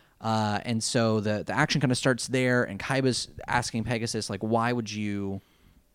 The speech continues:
why would you do this? Like, why would you even bother setting all this up? What do you actually <laughs> want out of this?" And Pegasus says, like, "Really what I want is to see if you can beat Yugi. He's the only person to have ever beaten you,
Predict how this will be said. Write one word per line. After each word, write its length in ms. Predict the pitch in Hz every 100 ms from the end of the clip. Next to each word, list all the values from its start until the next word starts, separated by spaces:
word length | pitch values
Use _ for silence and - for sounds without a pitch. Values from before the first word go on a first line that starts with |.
| _
why 220 | 120 131
would 120 | 196 170
you 60 |
do 140 | 147 117
this? 160 | 95
Like, 100 | 123
why 180 | 113 120
would 160 | 147 131
you 120 | 127
even 220 | 117 110
bother 360 | 104 107 113 110
setting 320 | - 104 101
all 140 | 98
this 200 | 98 98
up? 220 | 147 117 104
What 140 | 123
do 60 | 123
you 80 |
actually 320 | 117 107 - 95
<laughs> 120 | 90
want 240 | 147 160
out 180 | 107 104
of 100 | 98
this?" 340 | 92 92 - - - - - _ -
And 500 | 120 113 110 110 -
Pegasus 360 | 156 214 185
says, 280 | - 110 104
like, 120 | 113 113
"Really 200 | 214 202
what 120 | 127
I 60 | 110
want 340 | 131 226 120
is 160 | 117 -
to 100 | 120
see 420 | - 127 127 127
if 520 | - 110 110 - - _ _ _ _
you 920 | 117 113 127 135 135 135 131 131 127 127 -
can 500 | - - 104 113 180
beat 260 | 190 208 -
Yugi. 520 | 196 233 254 262 240
He's 220 | 143 131
the 100 | 127
only 260 | 127 170 208
person 300 | 175 165 147
to 60 |
have 100 | 135
ever 200 | 127 147
beaten 320 | 135 110 101
you, 360 | 104 98 95 117